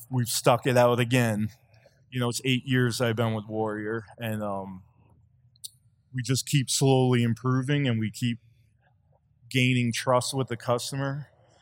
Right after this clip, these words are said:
Like, it's enough years now, people know that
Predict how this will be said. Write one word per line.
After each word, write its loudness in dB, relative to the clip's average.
Like, -4
it's -2
enough 6
years 4
now, 4
people -2
know 0
that -4